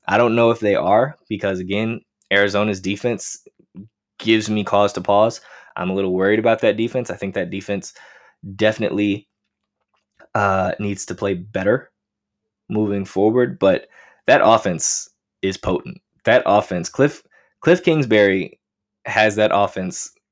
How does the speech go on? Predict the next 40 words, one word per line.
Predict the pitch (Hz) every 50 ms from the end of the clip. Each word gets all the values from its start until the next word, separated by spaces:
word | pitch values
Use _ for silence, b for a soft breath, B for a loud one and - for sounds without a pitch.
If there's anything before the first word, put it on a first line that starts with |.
| - -
in | 110 117
a | 104 98
really | 98 104 107 101 101 98
good | 95 95 90 -
spot. | - - 87 69 64 -
I | - 95 95
do | 95 113 117 120
think | 113 - 117 113 104 - _ B B B B B B B B
once | 113 143 196 190 -
they | 202 190 156
get | 143 131 -
some | - 110 104 -
offensive | 98 107 117 - 120 110 - 104 95 92
linemen | 98 95 98 104 110 113 113 113
in | 110 110 117
there | 117 113 113 110 117 117
to | - - 95
really | 95 92 95 98 104 107 113 113
protect | 110 117 104 - 120 113 - -
Kyler | 123 117 117 117 113
Murray | 113 110 113 113 120 120 101
and | 92 92 92
really | 95 104 107 110 113 113
give | 117 113 110
him | 120 113 110 110 107 -
time | - - 107 107 107 107 104
to | 92 87
throw | - 104 104 107 107
the | 104
ball | 92 98 98 101 107
or | 101 95 95
give | 92 92 101 98
him | - 110 98 95
better | 92 92 101 104 98
running | 101 104 107 107 107 110
lanes | 110 110 110 101
than | 90 95
he | 104 101 -
already | - 92 95 101 101 104 101
gets, | 98 98 107 127 - - -